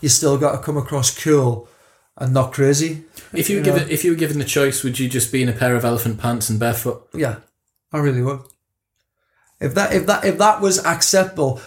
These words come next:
Speaker 1: but again, that's me. Um, how can I say it? If that was acceptable in terms of, 'cause if, if, if I just done that now, people would go, "Leon's lost the plot." <laughs> Literally.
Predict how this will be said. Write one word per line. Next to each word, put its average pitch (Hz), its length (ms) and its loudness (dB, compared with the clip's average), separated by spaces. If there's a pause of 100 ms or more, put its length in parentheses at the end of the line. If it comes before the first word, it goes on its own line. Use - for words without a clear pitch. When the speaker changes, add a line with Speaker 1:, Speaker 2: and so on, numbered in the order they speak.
(100)
Speaker 1:
but 151 140 -2
again, 180 260 2
that's 165 240 0
me. 147 320 0 (760)
Um, 135 500 -2 (180)
how 143 120 -8
can 143 160 -6
I - 20 -2
say 143 280 -2
it? - 240 -10 (1400)
If 143 120 -6
that 170 180 0
was 160 140 -2
acceptable 151 640 0
in 135 100 -2
terms 139 380 -2
of, 127 260 -2 (640)
'cause 139 140 2
if, 151 180 2
if, 160 260 -4 (200)
if 139 140 -2
I 180 140 4
just 160 220 -2
done 156 140 2
that 147 240 0
now, 139 180 4
people 135 320 -4
would 127 100 -4
go, 127 140 -4
"Leon's 127 300 -6
lost 117 160 -6
the 107 60 -12
plot." - 340 -8 (180)
<laughs> - 0 - (640)
Literally. 202 760 0